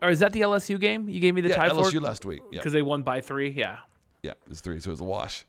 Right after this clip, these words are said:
Speaker 1: It was.
Speaker 2: on that one.
Speaker 1: Perfect. Such a good
Speaker 2: So,
Speaker 1: picks for me. So good.
Speaker 2: all right. So my picks this week, I, I, I, I just gotta tell you, I struggled. If, if I were actually betting hard-earned money, and not just for
Speaker 1: Mm-hmm.
Speaker 2: this podcast, I would only take, like, two of these games.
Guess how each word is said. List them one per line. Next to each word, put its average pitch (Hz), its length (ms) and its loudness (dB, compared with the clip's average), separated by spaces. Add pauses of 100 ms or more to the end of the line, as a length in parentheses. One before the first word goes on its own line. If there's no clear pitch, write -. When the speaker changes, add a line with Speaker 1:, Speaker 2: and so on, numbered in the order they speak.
(180)
Speaker 1:
It 147 80 -6
was. 127 200 -4
Speaker 2:
on 92 80 -8
that 87 180 -12
one. 80 240 -12
Speaker 1:
Perfect. 131 480 -10 (300)
Such - 260 -18
a - 20 -20
good 123 140 -10
Speaker 2:
So, 90 80 -10
Speaker 1:
picks 73 180 -8
for 117 100 -18
me. 107 180 -18 (260)
So 170 240 -6
good. 139 160 -4
Speaker 2:
all 113 60 -2
right. 110 400 -4 (540)
So 104 160 -6
my 160 260 0
picks 170 320 -2
this 147 260 -6
week, 151 400 -4
I, 120 300 -8 (320)
I, 139 260 -2
I, 113 280 -4
I 107 60 -4
just 101 140 -10
gotta 90 100 -8
tell 90 140 -6
you, 80 120 -6
I 90 100 -6
struggled. 87 420 -6
If, 92 160 -10
if - 160 -12
I 139 140 0
were 185 180 2
actually 123 540 -4 (280)
betting 143 560 0
hard-earned 131 840 0
money, 82 380 -4
and 90 100 -6
not 143 240 0
just 165 140 0
for 147 60 -6
Speaker 1:
Mm-hmm. 170 100 0
Speaker 2:
this 135 100 -4
podcast, 127 680 0 (840)
I 120 120 2
would 131 120 4
only 120 160 0
take, - 160 -4
like, 92 140 -6
two 95 180 -4
of 90 60 -6
these 90 180 -12
games. 82 260 -12